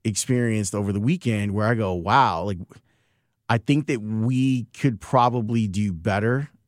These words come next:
And I'm pointing a thumb here, uh, the royal we, with celebrating our traditions. And maybe, maybe the better way to say it is creating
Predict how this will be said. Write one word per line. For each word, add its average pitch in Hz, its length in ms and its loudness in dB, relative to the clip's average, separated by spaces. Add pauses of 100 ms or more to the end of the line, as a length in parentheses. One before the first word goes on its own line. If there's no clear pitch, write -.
And 98 120 -2
I'm 104 280 0
pointing 104 680 -2
a 104 140 0
thumb 110 580 -2
here, 160 480 -4 (640)
uh, 101 240 -2
the 107 120 0
royal 127 420 2
we, 139 320 2 (420)
with 110 480 0 (220)
celebrating 104 1120 0 (680)
our 113 340 2
traditions. 107 580 0
And 143 160 4
maybe, 208 340 2
maybe 190 320 2
the 165 120 0
better 139 400 2
way 117 300 0
to 110 100 0
say 120 340 0
it 104 100 -4
is 104 300 -2
creating 135 920 -2